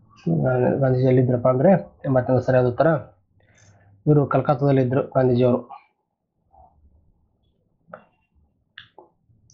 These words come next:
ನಂತರ ಎಂಬತ್ತೊಂದನೇ ಪ್ರಶ್ನೆ, ಸಂವಿಧಾನದ ಎಂಟನೇ ಶೆಡ್ಯೂಲ್ನಲ್ಲಿ ಎಷ್ಟು ಭಾಷೆಗಳನ್ನು ನಮೂದಿಸಲಾಗಿದೆ ಅಂತ ಕೇಳಿದ್ದಾರೆ. ಹಾ, ನಮ್ಗೆಲ್ಲರಿಗೂ ಗೊತ್ತಿರೋ ಹಾಗೆ ಎಂಬತ್ತೆರಡನೇದು ಎ, ಇಪ್ಪತ್ತೆರಡು ಭಾಷೆಗಳಿವೆ. ಓಕೆನಾ?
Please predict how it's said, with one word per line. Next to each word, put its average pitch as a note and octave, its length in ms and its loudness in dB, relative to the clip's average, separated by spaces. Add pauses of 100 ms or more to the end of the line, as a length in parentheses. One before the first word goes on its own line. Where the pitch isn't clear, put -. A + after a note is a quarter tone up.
(300)
ನಂತರ D#3 220 2
ಎಂಬತ್ತೊಂದನೇ C#3+ 400 2
ಪ್ರಶ್ನೆ, - 680 -2
ಸಂವಿಧಾನದ F3 320 4
ಎಂಟನೇ E3 580 2
ಶೆಡ್ಯೂಲ್ನಲ್ಲಿ D3+ 520 2
ಎಷ್ಟು D3+ 260 0
ಭಾಷೆಗಳನ್ನು D3 580 0
ನಮೂದಿಸಲಾಗಿದೆ C3+ 640 0
ಅಂತ B2 120 -12
ಕೇಳಿದ್ದಾರೆ. C3+ 680 0 (440)
ಹಾ, C#3 100 2
ನಮ್ಗೆಲ್ಲರಿಗೂ C3 440 2
ಗೊತ್ತಿರೋ C3+ 340 2
ಹಾಗೆ C3+ 260 2
ಎಂಬತ್ತೆರಡನೇದು C3+ 920 0 (760)
ಎ, D3+ 40 4 (380)
ಇಪ್ಪತ್ತೆರಡು C3+ 480 -2
ಭಾಷೆಗಳಿವೆ. B2+ 640 2 (720)
ಓಕೆನಾ? D3+ 600 -2